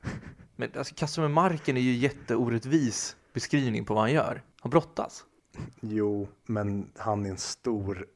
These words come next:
Speaker 1: enorm, kraftig karl och hon är en tjej.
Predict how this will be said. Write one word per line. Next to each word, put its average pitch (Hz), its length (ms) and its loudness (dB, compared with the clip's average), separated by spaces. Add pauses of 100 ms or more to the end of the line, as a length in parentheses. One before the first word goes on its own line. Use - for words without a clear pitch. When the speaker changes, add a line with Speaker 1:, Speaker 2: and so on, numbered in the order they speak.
(300)
Speaker 1:
enorm, 101 720 -2 (440)
kraftig - 560 -6
karl - 380 -2
och - 180 -10
hon 101 120 -4
är 98 40 -6
en 95 60 -8
tjej. - 460 -6